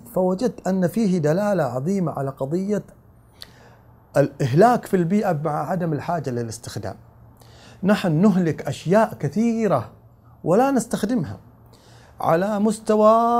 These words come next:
على مستوى الأعمالنا اليومية. لو الواحد فقط مس-، مسك لستة ليرى اليوم: "أنا الأشياء التي فعلتها،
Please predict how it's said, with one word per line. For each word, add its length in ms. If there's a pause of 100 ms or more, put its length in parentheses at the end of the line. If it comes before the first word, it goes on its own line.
(220)
على 260
مستوى 680 (280)
الأعمالنا 800
اليومية. 800
لو 180
الواحد 520
فقط 360 (680)
مس-، 360
مسك 320
لستة 440 (760)
ليرى 300
اليوم: 460 (460)
"أنا 160
الأشياء 420
التي 300
فعلتها، 640